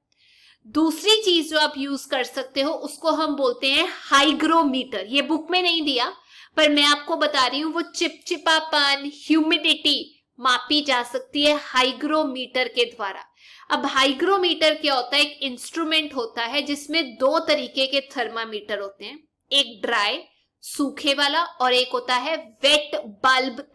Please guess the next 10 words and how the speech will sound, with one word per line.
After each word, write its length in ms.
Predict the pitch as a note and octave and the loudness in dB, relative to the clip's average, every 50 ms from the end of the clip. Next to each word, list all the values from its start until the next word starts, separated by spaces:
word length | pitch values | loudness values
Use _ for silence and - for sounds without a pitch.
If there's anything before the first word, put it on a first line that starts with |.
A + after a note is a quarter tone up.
| - | -6
थर्मामीटर। 680 | B3+ A3 G3+ G#3 A3 G#3 G3 F#3+ F#3 F3+ _ - - _ _ _ _ _ G#3 | -6 -6 -6 -6 -10 -10 -10 -10 -16 -16 _ -20 -20 _ _ _ _ _ -12
दोबारा, 500 | G#3 A3+ G#3 A3 G3 - - B3 E4+ - - - - - - - - | -10 -6 -4 -2 -2 -2 -4 -6 -8 -8 -14 -20 -20 -20 -20 -8 0
एक 340 | - D#4 D#4+ C4 A#3+ A3+ - | 2 2 2 2 -2 -8 -4
ड्राई 400 | - C4+ C4+ B3 A#3+ B3+ D4 D4+ | -2 0 2 2 4 4 4 4
बल्ब 420 | C#4+ B3 D4+ D#4 E4 F4+ D#4 - - E4+ | 4 4 2 2 2 2 -2 -6 -6 -2
थर्मामीटर 640 | E4+ D#4 D#4 D#4+ E4 D#4+ E4+ E4+ D#4+ E4 F#4 F#4+ | -2 -2 0 0 0 2 2 0 0 2 0 0
और 260 | F4+ - - C#4 C#4 D4 | 0 0 0 0 2 2
एक 220 | D#4 D#4 D#4 - | 0 0 -2 -8
वेट 360 | A3+ A3 C4 D#4 E4 D#4+ - | -6 0 2 2 2 2 -2
बल्ब 340 | C4 A3 C4+ C4+ C4+ C#4 C4+ | -4 0 2 4 4 2 2